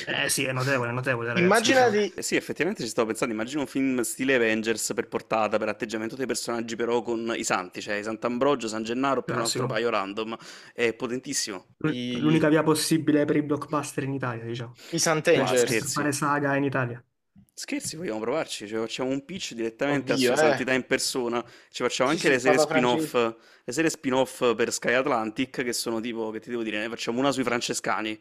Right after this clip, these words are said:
Speaker 1: <laughs>
Speaker 2: Sì, sì, l'origine possiamo fare anche, c'è anche la quota personaggi neri, la Madonnina
Speaker 3: Certo.
Speaker 2: nera di Tindari, la Madonna
Speaker 3: Vero.
Speaker 2: di Casandrino che è nera. <laughs>
Speaker 3: Davvero?
Speaker 2: La
Speaker 3: Incredibile,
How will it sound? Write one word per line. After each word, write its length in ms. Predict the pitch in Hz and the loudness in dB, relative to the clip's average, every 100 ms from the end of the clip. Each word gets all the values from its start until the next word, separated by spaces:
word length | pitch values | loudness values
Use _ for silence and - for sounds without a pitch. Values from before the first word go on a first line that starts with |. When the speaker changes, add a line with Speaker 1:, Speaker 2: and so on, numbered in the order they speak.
| - | -6
Speaker 1:
<laughs> 140 | 135 156 | -2 2
Speaker 2:
Sì, 120 | 202 | 4
sì, 180 | 151 139 | 6 8
l'origine 420 | 135 160 160 202 | 8 6 4 2
possiamo 320 | 170 - 160 | 4 4 4
fare 160 | 151 165 | 4 4
anche, 520 | 208 214 202 185 156 - | 6 8 8 6 4 0
c'è 140 | 180 | 2
anche 180 | 196 240 | 4 4
la 140 | 220 | 4
quota 280 | 190 190 180 | 6 6 6
personaggi 760 | 165 165 170 165 160 143 147 147 | 2 0 0 2 2 4 4 6
neri, 420 | 175 143 135 127 _ - | 4 4 2 -2 _ 0
la 140 | 147 | 2
Madonnina 500 | 147 147 147 185 170 | 4 4 4 4 4
Speaker 3:
Certo. 20 | |
Speaker 2:
nera 280 | 160 165 147 | 4 6 6
di 120 | 139 | 2
Tindari, 540 | 135 175 139 135 127 120 - - | 0 0 4 4 4 0 -18 -4
la 120 | 147 147 | 2 4
Madonna 420 | 165 220 247 190 | 6 6 6 4
Speaker 3:
Vero. 0 | |
Speaker 2:
di 100 | 170 | 4
Casandrino 600 | 175 160 165 233 196 151 | 4 2 -2 0 2 6
che 140 | 170 | 6
è 40 | 143 | 6
nera. 380 | 175 156 120 - - - - | 4 4 2 -2 -16 -14 0
<laughs> 140 | 170 | 0
Speaker 3:
Davvero? 500 | - 233 214 151 101 | 6 8 8 6 -6
Speaker 2:
La 80 | 92 | -6
Speaker 3:
Incredibile, 560 | 110 117 123 113 - | -8 -8 -8 -6 -4